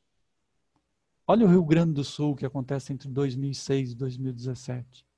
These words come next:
Praticamente sumiu a produção de feijão do Rio Grande do Sul, né? E, é claro,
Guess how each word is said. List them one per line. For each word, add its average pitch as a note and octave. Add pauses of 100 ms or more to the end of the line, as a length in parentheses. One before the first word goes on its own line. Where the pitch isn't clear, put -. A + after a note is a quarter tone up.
(420)
Praticamente F#3+
sumiu E3+
a C#3+
produção C#3
de C3
feijão C3+
do C3
Rio B2
Grande B2+
do A#2+
Sul, C#3+ (840)
né? D3 (300)
E, F3+
é A3
claro, E3